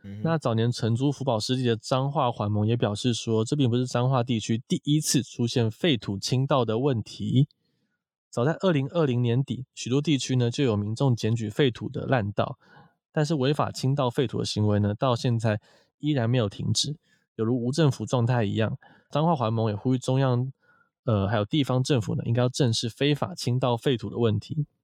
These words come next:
Speaker 2: 对此呢，彰化县政府表示说，农地填土应该要依规定向县府申请，核准后才能回填干净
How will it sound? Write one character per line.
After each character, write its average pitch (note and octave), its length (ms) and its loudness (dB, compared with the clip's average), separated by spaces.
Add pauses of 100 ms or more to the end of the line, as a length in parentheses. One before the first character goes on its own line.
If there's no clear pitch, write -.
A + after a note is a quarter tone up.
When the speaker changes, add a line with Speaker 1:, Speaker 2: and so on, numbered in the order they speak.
Speaker 2:
对 C#3 180 4
此 A#2 220 -2
呢， G2 160 2
彰 B2 160 0
化 C3 80 2
县 B2+ 180 2
政 A#2+ 160 0
府 G#2+ 80 -2
表 A2 220 -2
示 - 180 0
说， B2 400 0 (580)
农 C3 220 2
地 D3+ 300 2
填 A2+ 320 0
土 A2 220 0
应 B2 160 0
该 C3+ 100 -2
要 C3 200 2
依 C3+ 300 -4
规 C#3+ 240 2
定 C3 220 -2
向 A#2+ 260 0
县 D3 240 2
府 - 220 -6
申 C3+ 260 2
请， C3 220 -6 (480)
核 D3+ 240 -4
准 D3+ 180 -2
后 B2+ 220 0
才 A2+ 160 -2
能 A2+ 160 2
回 A#2 160 0
填 A#2 240 -2
干 C#3+ 240 2
净 C3 260 -2